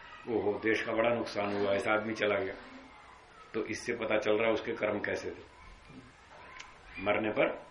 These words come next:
उसके कर्मों का अभिव्यक्ति होती है, जनता खुद बोलती है कि ये कैसा आदमी था।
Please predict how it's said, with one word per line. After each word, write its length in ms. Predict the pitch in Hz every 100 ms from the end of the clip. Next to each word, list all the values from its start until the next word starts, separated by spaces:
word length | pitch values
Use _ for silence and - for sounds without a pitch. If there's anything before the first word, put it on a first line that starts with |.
| -
उसके 220 | 104 123
कर्मों 340 | - 107 107
का 140 | 104 160 - -
अभिव्यक्ति 420 | 101 113 107 - 123
होती 280 | 95 -
है, 180 | 82 - - - - - - - -
जनता 280 | 120 139 151
खुद 200 | - 175
बोलती 380 | - 117 - 95
है 60 | -
कि 260 | - 113
ये 60 | 107
कैसा 280 | 117 107 95
आदमी 280 | 92 90
था। 240 | 85 -